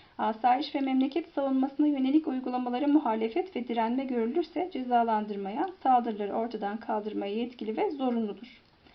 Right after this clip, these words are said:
Aynı makamlar askerlik gereği veya casusluk veya ihanetini hissettikleri kasaba halkını tek tek veya toplu olarak mahallelere sevk ve iskan ettirebilirler.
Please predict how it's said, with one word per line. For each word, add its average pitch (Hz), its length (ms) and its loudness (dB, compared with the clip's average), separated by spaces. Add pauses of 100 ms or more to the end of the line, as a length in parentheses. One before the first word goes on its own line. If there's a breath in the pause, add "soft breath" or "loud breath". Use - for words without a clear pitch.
(500 loud breath)
Aynı 392 280 6
makamlar 294 580 4
askerlik 277 540 2
gereği 285 320 -2
veya 262 320 2
casusluk 254 600 -2
veya 277 260 4
ihanetini 277 580 2
hissettikleri 277 680 -4
kasaba 262 460 -4
halkını 220 420 -2
tek 302 260 0
tek 226 260 -6
veya 226 260 0
toplu 247 380 -2
olarak 240 320 0
mahallelere 240 600 0
sevk 254 340 -6
ve - 60 -6
iskan 247 400 -2
ettirebilirler. 226 880 -6